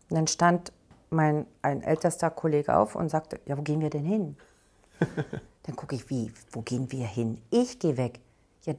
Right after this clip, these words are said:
Speaker 1: willst du uns etwa hier lassen?“ Sagt er, „Hier haben wir keine Zukunft. Also wir kommen mit.“ Und dann habe ich gesagt, „Okay, ihr kommt mit. Alle?“ „Alle.“ Und dann habe ich gesagt, dann habe ich nur gedacht, so, ich hatte nur meine Zahlen, wie, die Löhne, dass ich das erstmal alles hinbekomme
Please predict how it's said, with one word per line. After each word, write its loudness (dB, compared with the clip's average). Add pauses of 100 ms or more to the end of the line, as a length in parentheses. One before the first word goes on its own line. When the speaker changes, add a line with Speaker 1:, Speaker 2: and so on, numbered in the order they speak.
(160)
Speaker 1:
willst -6
du -6
uns -6
etwa -2
hier 2
lassen?“ 4 (760)
Sagt 2
er, 6
„Hier 6
haben 6
wir 4
keine 0
Zukunft. 2
Also -2
wir 8
kommen 4
mit.“ 2 (720)
Und 6
dann 10
habe 8
ich 4
gesagt, 4
„Okay, 4
ihr -2
kommt -2
mit. 2 (180)
Alle?“ 8 (180)
„Alle.“ 10 (1000)
Und 4
dann 10
habe 6
ich 0
gesagt, 0 (500)
dann 2
habe 12
ich 8
nur 12
gedacht, 6
so, 6
ich 2
hatte 8
nur 12
meine 8
Zahlen, 6
wie, 0
die 4
Löhne, 10
dass 8
ich -2
das 6
erstmal 4
alles 2
hinbekomme 2